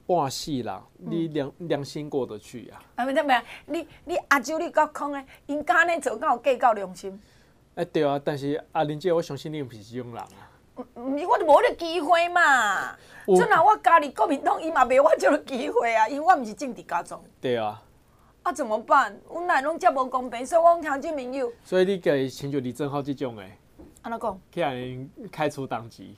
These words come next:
Speaker 1: 赶出来，因为你毋是政，政治家族，你嘛毋是正，正统的外省人。
Speaker 2: 欸，有影就对嘛，无你就讲来转来甲咱新庄啦。我最近去做工，我们就爱问啦。我啊，咱阿水啊，吴炳瑞对手叫啥名？你敢知？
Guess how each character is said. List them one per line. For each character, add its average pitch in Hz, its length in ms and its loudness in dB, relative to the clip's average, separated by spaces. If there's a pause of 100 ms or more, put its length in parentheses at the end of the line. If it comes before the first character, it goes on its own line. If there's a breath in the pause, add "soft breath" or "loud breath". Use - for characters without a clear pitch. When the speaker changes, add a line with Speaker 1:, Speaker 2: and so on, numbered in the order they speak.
Speaker 1:
赶 135 180 -4
出 107 200 -14
来， 92 180 -14 (840 soft breath)
因 165 160 -2
为 147 220 0
你 180 160 0
毋 147 100 -4
是 127 300 -8 (140)
政， - 180 -14 (180)
政 160 220 -6
治 135 320 -6
家 127 260 2
族， 135 260 0
你 165 120 -2
嘛 151 180 -4
毋 117 80 -10
是 117 200 -16
正， 190 500 -12
正 175 220 0
统 127 180 -8
的 123 240 -4
外 110 180 -6
省 127 220 -10
人。 117 100 -6 (180)
Speaker 2:
欸， 247 80 -4
有 233 180 -4
影 320 200 -2
就 262 60 0
对 240 220 -2
嘛， 262 160 2
无 320 120 10
你 339 80 4
就 285 80 6
讲 302 140 -2
来 247 140 6
转 311 160 -4
来 233 120 -4
甲 254 120 4
咱 269 180 0
新 202 240 -10
庄 214 200 -8
啦。 202 120 -8
我 311 100 2
最 302 200 0
近 240 180 -6
去 294 80 -4
做 214 220 -6
工， 262 160 -2
我 262 40 -4
们 196 120 -10
就 254 100 2
爱 247 60 4
问 196 160 -8
啦。 185 200 -8 (280 loud breath)
我 285 80 -4
啊， 294 180 2
咱 330 220 2
阿 269 120 0
水 254 240 -4
啊， 254 120 6
吴 269 100 -2
炳 247 180 -8
瑞 277 140 2
对 269 220 -6
手 262 160 -8
叫 262 160 -2
啥 247 200 -6
名？ 202 160 -10
你 208 80 -12
敢 220 160 -8
知？ 214 80 -8